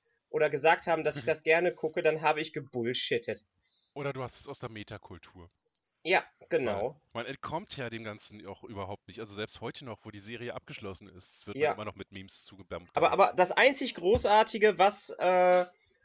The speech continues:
Speaker 1: was, was ich ge-, an Game of Thrones habe, das habe ich bei meinen Angestellten gesehen. Es ist quasi das Lost der zweitausender.
Speaker 2: Ja.
Speaker 1: Keiner mochte das Ende und, äh, sie, sie haben sich alle so dermaßen über das Ende aufgeregt, sodass, dann habe ich mich so zurückgelehnt und so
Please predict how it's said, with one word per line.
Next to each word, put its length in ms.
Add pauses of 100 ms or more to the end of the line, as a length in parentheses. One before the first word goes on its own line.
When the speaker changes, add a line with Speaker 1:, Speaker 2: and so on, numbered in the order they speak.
(360)
Speaker 1:
was, 320
was 140
ich 160
ge-, 140
an 200
Game 220
of 120
Thrones 320
habe, 200
das 160
habe 120
ich 100
bei 100
meinen 180
Angestellten 640
gesehen. 380 (200)
Es 140
ist 160
quasi 480
das 220
Lost 400
der 100
zweitausender. 1080 (180)
Speaker 2:
Ja. 560
Speaker 1:
Keiner 460
mochte 420
das 200
Ende 600
und, 460
äh, 540 (440)
sie, 140
sie 180
haben 160
sich 300
alle 260
so 160
dermaßen 480
über 140
das 160
Ende 400
aufgeregt, 460
sodass, 200
dann 180
habe 120
ich 80
mich 100
so 80
zurückgelehnt 640
und 80
so 240